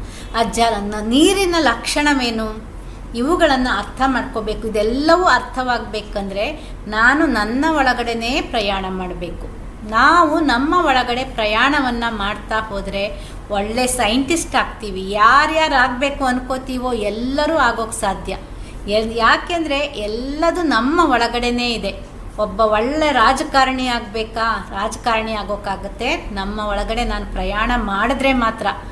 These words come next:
ಇಲ್ಲ ಅಂದ್ರೆ ಯಾರೂ ಆಗಲ್ಲ. ಬಾಹ್ಯ ಜಗತ್ತಿನಲ್ಲಿ ಒಂದಷ್ಟು ಪ್ರಾಕ್ಟೀಸ್ ಮಾಡ್ತೀವಿ, ಏನೋ ಒಂದು ಆಗ್ತೀವಿ.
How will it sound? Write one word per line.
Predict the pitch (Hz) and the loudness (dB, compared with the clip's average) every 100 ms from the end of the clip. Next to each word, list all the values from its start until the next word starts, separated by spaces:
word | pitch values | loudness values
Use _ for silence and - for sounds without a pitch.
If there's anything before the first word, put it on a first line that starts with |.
| - - - - | -12 -12 -14 -6
ಇಲ್ಲ | 226 269 311 302 | -2 2 4 4
ಅಂದ್ರೆ | 302 294 294 | 4 2 0
ಯಾರೂ | 226 214 247 285 330 | 2 4 4 2 2
ಆಗಲ್ಲ. | 311 208 202 180 - - - - - - - - - - | 2 2 -2 -4 -6 -10 -14 -14 -14 -14 -14 -14 -14 -10
ಬಾಹ್ಯ | 196 220 254 320 339 | 0 6 6 4 2
ಜಗತ್ತಿನಲ್ಲಿ | 359 269 247 269 - 294 269 254 302 | 2 2 2 0 0 0 2 2 0
ಒಂದಷ್ಟು | 247 226 247 262 - - 359 | 0 -2 0 -2 -2 -4 -4
ಪ್ರಾಕ್ಟೀಸ್ | - 226 233 - 311 311 262 | 0 2 2 0 -2 -2 2
ಮಾಡ್ತೀವಿ, | 226 254 254 269 247 247 349 - - - | 4 4 2 -4 -2 -4 -4 -8 -14 -8
ಏನೋ | 226 240 294 330 392 | 4 6 8 6 6
ಒಂದು | 320 269 185 | 4 2 0
ಆಗ್ತೀವಿ. | - 185 277 - - 285 220 185 - | -2 4 4 2 -6 -4 -4 -6 -8